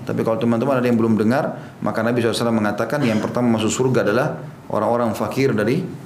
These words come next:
kaum muhajirin dari Mekah. Kemudian makanan pertama ahli surga adalah hati ikan, ya, yang diberikan pada mereka. Dan kalau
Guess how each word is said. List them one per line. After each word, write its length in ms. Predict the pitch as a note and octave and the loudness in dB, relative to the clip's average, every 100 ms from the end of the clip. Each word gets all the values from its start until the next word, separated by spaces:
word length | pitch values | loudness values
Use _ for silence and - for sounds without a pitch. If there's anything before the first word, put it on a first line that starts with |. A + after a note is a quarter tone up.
| - - | -18 -8
kaum 160 | - B2 | -2 2
muhajirin 640 | B2 A2+ A#2+ A2 C3 A#2+ | 2 2 2 2 2 2
dari 160 | G2+ G#2 | 2 2
Mekah. 500 | A#2+ - F#2 - - - - | 0 0 -2 -4 -12 -18 -10
Kemudian 320 | - A2 A#2+ | -2 2 2
makanan 400 | A2+ A#2 A#2+ A2+ | 2 0 0 0
pertama 400 | G#2+ G#2+ A#2 A2 | 0 0 0 0
ahli 80 | G#2 | 0
surga 240 | - A#2 | 0 0
adalah 320 | G#2 A2+ C3 G#2+ | 2 2 0 -2
hati 160 | A#2 A#2 A2+ | -2 -2 0
ikan, 400 | B2 G2 E2+ - | 0 0 -4 -4
ya, 240 | F2+ G#2+ - | -2 -2 -2
yang 80 | G2+ | 0
diberikan 400 | G#2 G2+ A2 G#2 | 0 0 0 0
pada 80 | G2+ | 0
mereka. 400 | G2+ A#2 A#2 C3 | 0 0 0 0
Dan 240 | A#2 C3 | 0 0
kalau 400 | A2+ A#2 D#3 - | 2 2 2 0